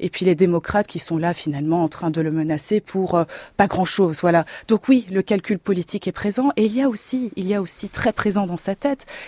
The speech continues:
et il en parle régulièrement dans ses discours quand il parle de l'Iran, mille neuf cent soixante-dix-neuf.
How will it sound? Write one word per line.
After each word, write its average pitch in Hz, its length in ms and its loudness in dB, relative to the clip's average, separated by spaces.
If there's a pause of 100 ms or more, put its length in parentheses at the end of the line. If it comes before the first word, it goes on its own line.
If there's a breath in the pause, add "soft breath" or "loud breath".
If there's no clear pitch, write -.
(100)
et 208 140 4
il 208 100 4
en 214 80 2
parle 226 260 2
régulièrement 190 640 2
dans 170 140 -4
ses 180 160 -2
discours 185 400 -2
quand - 200 -8
il - 40 -18
parle 175 180 -4
de 165 100 -4
l'Iran, 170 380 0 (320 loud breath)
mille 226 200 6
neuf 214 120 0
cent - 160 -2
soixante-dix-neuf. 185 920 -2